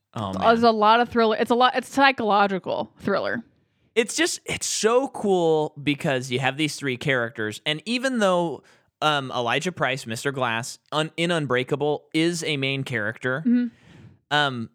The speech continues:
Speaker 1: like, I feel like this mov-, movie more so than Unbreakable is truly about Mister Glass.
Speaker 2: Oh, yeah.
Speaker 1: And, I mean, that's just so cool that they've each been about a different character
Speaker 2: Mm-hmm.
Speaker 1: instead of, like, here's Spider-Man one, here's Spider-Man two, and here's Spider-Man three, and they're all about Spider-Man, which
Speaker 2: Yeah.
Speaker 1: I love.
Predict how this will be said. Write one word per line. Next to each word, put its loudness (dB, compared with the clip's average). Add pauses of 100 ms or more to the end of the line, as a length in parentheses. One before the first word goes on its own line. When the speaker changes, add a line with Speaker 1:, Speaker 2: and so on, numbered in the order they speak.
Speaker 1:
like, 0
I 2
feel 0
like -2
this 2
mov-, -4 (120)
movie -2
more -2
so 0
than -2
Unbreakable -2
is -2
truly 0
about -2
Mister -8
Glass. -12 (280)
Speaker 2:
Oh, 4
yeah. 2 (300)
Speaker 1:
And, 4
I 2
mean, 2
that's 2
just 0
so 4
cool 0
that -2
they've 0
each -4 (260)
been 0
about -2
a -6
different -6
character -4
Speaker 2:
Mm-hmm. 4
Speaker 1:
instead 2
of, -2
like, -4
here's -4
Spider-Man -2
one, -2
here's -6
Spider-Man -4
two, -4
and -6
here's -6
Spider-Man -4
three, -6
and -6
they're -4
all -4
about -6
Spider-Man, -10
which -2
Speaker 2:
Yeah. 0
Speaker 1:
I -2
love. -8